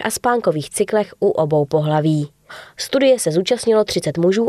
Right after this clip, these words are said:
a dvacet šest žen. Jednalo se o zdravé a aktivní jedince ve věku dvaceti pěti až pětapadesáti let.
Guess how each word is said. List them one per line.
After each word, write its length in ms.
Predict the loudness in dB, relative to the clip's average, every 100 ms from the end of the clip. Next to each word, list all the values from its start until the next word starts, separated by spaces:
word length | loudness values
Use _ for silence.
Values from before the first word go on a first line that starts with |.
| -2
a 100 | -2
dvacet 400 | -2 -2 -4 -4
šest 260 | -4 -4
žen. 280 | 0 0 -2 -8 -14 0
Jednalo 360 | 0 4 2 2
se 180 | -2
o 100 | -2
zdravé 480 | -2 0 2 2 0 -2
a 60 |
aktivní 500 | -6 -8 -4 -2 0
jedince 400 | 2 2 0 0
ve 100 | 2
věku 240 | 2 2 0
dvaceti 440 | -2 -4 -4 -8
pěti 300 | -4 -2 -4 -4
až 200 | -6 -6
pětapadesáti 960 | -4 -2 -2 -4 -4 -2 -4 -2 0
let. 220 | 0 -2